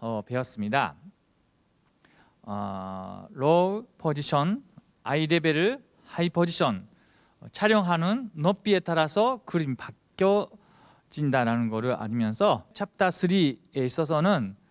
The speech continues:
어, 사진의 기본적인 크도, 제일 기본적인 거를, 어, 한 가지 알려드리려고 합니다.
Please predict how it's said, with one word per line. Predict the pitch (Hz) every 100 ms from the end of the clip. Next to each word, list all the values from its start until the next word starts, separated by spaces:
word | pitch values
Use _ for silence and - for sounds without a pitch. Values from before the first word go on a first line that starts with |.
| _ _ -
어, | 113 113 110 113
사진의 | 170 180 180 160
기본적인 | 143 165 180 202 196 185 185
크도, | - 240 202 135 - -
제일 | - - 226 233
기본적인 | - 247 262 269 226 233 220 214
거를, | 208 254 294 _ - - -
어, | 127
한 | 117 185
가지 | 185 180 185 220 - _ -
알려드리려고 | 120 147 165 131 123 117 123 185 202
합니다. | 135 135 117 101